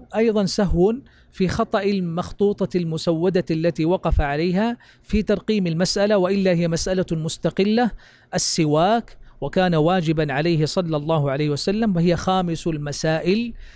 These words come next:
المعدودة في خصائص النبي عليه الصلاة والسلام. كلنا يعلم فضل السواك وأجره وأنه مستحب.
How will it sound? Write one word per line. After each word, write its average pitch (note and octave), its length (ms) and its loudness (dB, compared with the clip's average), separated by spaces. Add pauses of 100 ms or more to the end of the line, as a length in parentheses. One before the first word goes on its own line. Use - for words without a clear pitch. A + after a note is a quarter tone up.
(160)
المعدودة G3 1080 0
في G#3 300 0
خصائص G3+ 920 0
النبي F3 520 0
عليه F3 220 0
الصلاة E3+ 440 -2
والسلام. C3+ 540 -6 (460)
كلنا B3 400 0
يعلم A#3 460 0 (100)
فضل G#3 280 0
السواك G3+ 640 0
وأجره F#3 480 2
وأنه F3+ 480 0
مستحب. D#3+ 480 -4